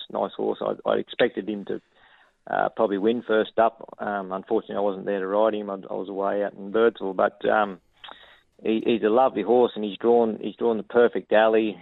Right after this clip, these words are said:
Uh, he races just on the speed. He'll get a beautiful run there, and, um, although it is a very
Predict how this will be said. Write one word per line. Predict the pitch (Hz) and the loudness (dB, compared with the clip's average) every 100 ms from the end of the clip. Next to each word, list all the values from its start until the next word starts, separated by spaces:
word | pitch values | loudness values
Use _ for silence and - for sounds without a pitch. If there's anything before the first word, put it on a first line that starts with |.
| 107 | -6
Uh, | 104 107 104 | -4 -2 -2
he | 104 110 | -2 2
races | 110 113 - 92 | 2 2 -2 -10
just | - 113 - | -6 -6 -2
on | 110 | -2
the | 110 | -2
speed. | - - 110 107 98 _ _ _ _ _ - | -6 0 2 2 -2 _ _ _ _ _ -2
He'll | 117 | 0
get | 110 110 - - | 4 2 0 -14
a | |
beautiful | 101 113 120 - 107 | -2 2 2 2 2
run | 110 107 | 2 2
there, | 107 110 110 107 | 0 0 2 0
and, | 104 | 0
um, | 104 104 101 98 _ | 2 2 0 -6 _
although | 120 110 120 110 | 0 4 4 4
it | |
is | 117 104 | 2 -2
a | |
very | 92 113 120 110 | 2 4 4 2